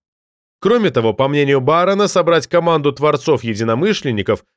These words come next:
чьё мнение полностью совпадало бы с его собственным, просто невозможно. Однако работа без соратников означала, что Эрику придётся стать специалистом в программировании игр,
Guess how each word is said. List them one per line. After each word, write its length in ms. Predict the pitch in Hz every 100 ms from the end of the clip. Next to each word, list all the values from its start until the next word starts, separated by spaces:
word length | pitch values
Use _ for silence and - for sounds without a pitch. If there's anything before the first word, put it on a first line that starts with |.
| -
чьё 220 | - 180
мнение 340 | 170 165 165
полностью 580 | 160 196 190 147 113 139
совпадало 640 | 120 139 - 160 151 135 127
бы 120 | 123
с 100 | 117
его 200 | 139 127
собственным, 640 | 120 202 202 - 190 185 170
просто 460 | - 151 139 -
невозможно. 640 | 131 120 98 101 82 80 73 _ _ _ _ _ _
Однако 460 | 120 123 139 135 143
работа 360 | 139 139 139 135
без 200 | 131 -
соратников 720 | 143 185 185 120 101 107 117
означала, 540 | 123 151 151 214 208
что 200 | - 185 -
Эрику 380 | 160 175 185
придётся 480 | 185 175 160 170 170
стать 320 | 156 160 147
специалистом 800 | 127 151 127 143 127 131 120 165
в 60 | 139
программировании 800 | 135 123 127 123 123 117 120 127
игр, 460 | 151 170 107 80